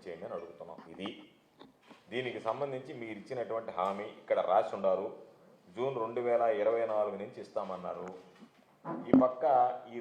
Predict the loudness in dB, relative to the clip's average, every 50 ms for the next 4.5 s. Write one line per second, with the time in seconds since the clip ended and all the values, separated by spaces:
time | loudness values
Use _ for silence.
0 | -4 -2 -4 -4 -4 -6 -10 -10 -12 -10 -10 -10 -10 -8 -10 -12 -12 -12 -12 -8
1 | -8 -8 -6 -8 -10 -10 -10 -12 -10 -8 -6 -4 -4 -4 -4 -4 -2 0 0 2
2 | 0 0 0 -2 -2 -2 -4 -6 -8 -6 -6 -6 -6 -6 -8 -8 -6 -4 -4 -2
3 | -2 -2 -4 -6 -8 -12 -16 -20 -20 _ _ _ _ _ _ _ _ _ -6 -4
4 | -2 -2 -2 0 -2 -2 -2 -4 -2